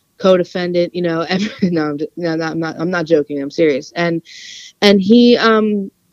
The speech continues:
I had to de-, detach from him, and I made a video saying, like, if you love somebody and they're,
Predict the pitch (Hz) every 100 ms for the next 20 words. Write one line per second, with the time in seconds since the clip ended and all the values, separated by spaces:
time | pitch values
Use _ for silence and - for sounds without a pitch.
0 | - 202 226 220 196 214 - _ 220 226
1 | 214 214 220 202 214 220 214 - 185 185
2 | 202 196 190 214 202 202 196 208 196 196
3 | 190 185 180 220 214 202 196 220 214 208
4 | 214 233 - - - _ - 185 185 180
5 | 180 175 160 180 196 190 180 175